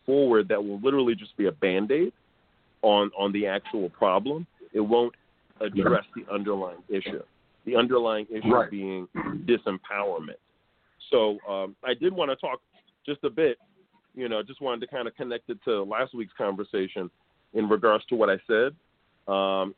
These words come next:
Speaker 1: and having to do with community empowerment and what that means, what that looks like, because I, I, I, I just feel that if there's clarity on that issue, then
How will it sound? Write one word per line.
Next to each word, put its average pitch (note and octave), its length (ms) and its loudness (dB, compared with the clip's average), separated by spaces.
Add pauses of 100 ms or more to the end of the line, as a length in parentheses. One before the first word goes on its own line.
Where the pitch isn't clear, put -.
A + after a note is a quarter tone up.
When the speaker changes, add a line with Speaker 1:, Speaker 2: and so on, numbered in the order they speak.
Speaker 1:
and G2+ 120 -6
having G#2+ 320 -2
to G2 80 -8
do G2+ 420 -4
with F#2+ 280 4 (420)
community A2 500 4
empowerment G#2+ 560 4
and G2+ 180 2
what G#2 200 2
that F2 200 -2
means, G#2 360 -6
what G#2 200 -4
that D#2+ 220 -6
looks G2 260 -6
like, D3+ 260 -2 (580)
because B2 440 2
I, A2+ 260 -6 (140)
I, A2 140 -8 (100)
I, G#2+ 120 -12 (100)
I A2 40 -4
just B2 300 -16
feel B2+ 220 0
that G#2 220 -2 (680)
if B2+ 160 -2
there's A#2 260 2
clarity D#3+ 560 0
on A2+ 200 0
that G#2 200 -2
issue, D3 400 -12 (500)
then A#2 260 4